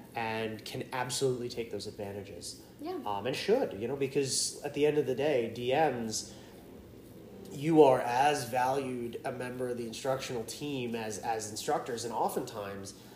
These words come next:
Speaker 1: I don't know if you've seen this with your students, <laughs> but I, and maybe this says more about me as an instructor, but a lot of times, you know, my instruct-, my students, and when I was a D M, it was the same thing.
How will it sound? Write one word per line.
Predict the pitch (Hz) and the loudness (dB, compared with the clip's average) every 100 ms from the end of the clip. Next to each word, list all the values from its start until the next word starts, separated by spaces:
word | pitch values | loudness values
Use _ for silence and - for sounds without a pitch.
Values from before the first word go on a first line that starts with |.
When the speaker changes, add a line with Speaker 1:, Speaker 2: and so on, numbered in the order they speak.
| - - | -20 -4
Speaker 1:
I | 120 | -2
don't | 139 | 0
know | 135 | -2
if | 127 | -4
you've | 135 131 | -4 -4
seen | 131 123 | -4 -4
this | 117 | -6
with | 104 95 | -6 -4
your | 135 | -2
students, | - 123 117 - - | -2 -4 -4 -4 -6
<laughs> | - | -2
but | 170 | -2
I, | - - - - | -4 -14 -14 -10
and | 110 | -8
maybe | 113 - 170 | -2 4 4
this | 139 | 6
says | 135 147 123 | 6 6 2
more | 131 131 | 2 2
about | 123 120 | 2 -2
me | 127 | -2
as | 131 127 | -2 -2
an | |
instructor, | 120 120 151 - | -4 0 0 0
but | 110 113 | 0 0
a | |
lot | 113 139 | 2 2
of | - | 0
times, | 120 117 117 | -2 -2 -2
you | |
know, | 117 | -2
my | 113 | -2
instruct-, | 117 - 131 - | -4 0 -2 -2
my | 117 | -4
students, | 117 147 156 123 | -4 -4 -4 -4
and | 123 127 | -4 0
when | 143 | 2
I | 156 139 | 2 2
was | 135 | 2
a | 120 | 0
D | 123 | 0
M, | 139 | 0
it | 120 | 0
was | 107 | -4
the | |
same | 107 113 107 | -2 -2 0
thing. | 156 131 | 0 0